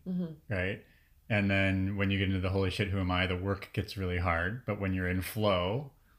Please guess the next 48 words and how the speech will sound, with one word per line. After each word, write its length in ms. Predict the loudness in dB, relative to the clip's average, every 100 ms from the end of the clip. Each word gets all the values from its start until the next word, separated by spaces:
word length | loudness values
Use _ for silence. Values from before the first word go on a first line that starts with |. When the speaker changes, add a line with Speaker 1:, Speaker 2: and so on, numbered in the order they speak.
| _ -4
Speaker 2:
the 80 | 0
work 260 | 2 2 0
becomes, 600 | 0 0 0 -2 -4 -8 -16 _ _ -2
like, 220 | -2 -2 -2
almost 400 | 0 2 0 -4
channeled 560 | 6 6 6 2 -2 -4
out 160 | -2 -2
of 160 | -4 -6
you. 180 | -6 -4
Speaker 1:
Mm-hmm. 280 | -4 -4 -6 -14 -20 -8 -2
Speaker 2:
Right? 320 | 0 0 -4 -2
And, 400 | 2 2 2 0
like, 200 | 0 0
these 160 | 0
moments 380 | 4 6 6 4
of 120 | 2
overwhelm 800 | 0 -2 -2 0 2 2 0 0
with 200 | -4 -4
the 80 | -6
kids, 600 | 2 4 4 0 -4 -2
like, 240 | -2 -2
one 180 | -2 0
of 60 | 0
the 100 | 0
things 280 | 0 0 2
I, 280 | 4 2 2
I 100 | 0
wanna 200 | 2 0
challenge 360 | 0 -2 -2 -2
you 60 | -2
with 160 | -4 -6 -16 -20 -20 -10 -2
is 140 | 2
that 120 | 2 2
you're 100 | 2
like, 220 | 0 2
Thank 220 | 2 4
you 120 | 2 2
guys 260 | 2 0
for 340 | -2 -2 -2 -6 -16 _ -20 -20 -20 -20 _
watching 380 | 2 2 4 2
the 80 | 0
kids 360 | 4 4 4 2
while 140 | 2
I 160 | 4 2
go 120 | 2
step 280 | 0 0 4
out. 220 | 4 4
Like, 180 | 0